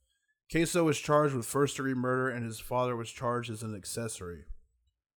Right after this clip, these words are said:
The police used an informant to find information on Queso and Barner, which landed Barner in jail as well, with additional charges from the bicycle shooting.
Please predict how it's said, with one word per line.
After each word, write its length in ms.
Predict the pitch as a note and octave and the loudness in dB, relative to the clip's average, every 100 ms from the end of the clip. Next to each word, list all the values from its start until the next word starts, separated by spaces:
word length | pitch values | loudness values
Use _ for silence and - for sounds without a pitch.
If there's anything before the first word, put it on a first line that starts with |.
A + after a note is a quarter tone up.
| _ | _
The 80 | - | -2
police 420 | A#2 C#3+ E3+ D#3 | 4 6 6 4
used 300 | C3+ D#3 F3+ | 2 2 4
an 80 | F3+ | 4
informant 680 | D3 A#2+ - D#3 G#3+ C#3 A#2 | 4 2 0 2 4 2 -2
to 80 | A#2+ | -8
find 320 | - B2+ B2+ | -2 0 0
information 640 | C#3 D#3 C#3+ C#3 C#3+ C3+ | -2 -2 0 0 0 -2
on 140 | A#2+ | -4
Queso 520 | A2+ C#3 C#3+ - C3+ C3+ | -2 -2 -2 0 0 0
and 180 | A#2 | -2
Barner, 500 | G#2+ B2+ C3 A2+ A2 - _ _ _ _ _ | 0 0 2 0 -4 -6 _ _ _ _ _
which 220 | - B2 C3 | -6 -4 2
landed 340 | C#3+ C3+ A#2 | 4 4 4
Barner 340 | B2 D#3 D3+ | 4 6 6
in 120 | C3 A#2+ | 4 2
jail 260 | B2+ B2 | 0 0
as 140 | A2+ A2+ | -2 -2
well, 320 | B2 B2 A2 | 0 2 2
with 100 | A2+ | -2
additional 480 | G#2+ C3+ C3 C#3 A#2+ | -2 -2 -2 -4 -6
charges 500 | - C3+ C3 B2+ A#2+ | 0 2 2 0 -6
from 200 | C3 A2 | -4 -6
the 40 | |
bicycle 600 | G#2 B2 C#3+ - A2+ C#2 | -2 4 4 2 -6 -8
shooting. 420 | - E2 C#2 - | -8 -8 -10 -16